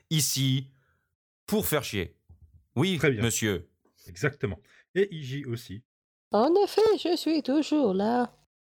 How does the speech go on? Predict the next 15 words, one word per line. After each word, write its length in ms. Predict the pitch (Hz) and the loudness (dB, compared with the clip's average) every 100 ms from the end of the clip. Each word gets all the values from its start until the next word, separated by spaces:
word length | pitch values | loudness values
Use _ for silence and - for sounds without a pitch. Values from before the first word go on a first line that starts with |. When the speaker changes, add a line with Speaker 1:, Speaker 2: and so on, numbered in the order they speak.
| _ | _
Speaker 2:
Pourquoi 200 | 110 165 | -14 -8
elle 60 | 226 | -6
fait 140 | - | -2
un 120 | 104 98 | 0 0
accent 320 | 95 120 120 | 0 0 0
comme 160 | 101 | 0
ça ? 140 | 92 104 196 | -4 -2 2
Speaker 3:
Je 160 | 208 | 4
suis 180 | 208 226 | 4 2
fatiguée. 840 | - 320 339 - 269 214 220 220 214 - - - | 2 0 0 0 0 4 4 4 2 -2 -10 -6
Speaker 1:
Oui, 100 | 156 | -4
ça 140 | 151 | -2
se 160 | 143 151 | -2 -4
sent. 260 | - 135 123 - - _ - - - - - - _ _ _ _ _ _ _ - | -4 -4 -4 -8 -20 _ -20 -20 -20 -20 -20 -20 _ _ _ _ _ _ _ -2
Speaker 3:
Voilà. 500 | 208 202 196 185 - | 4 4 4 2 -2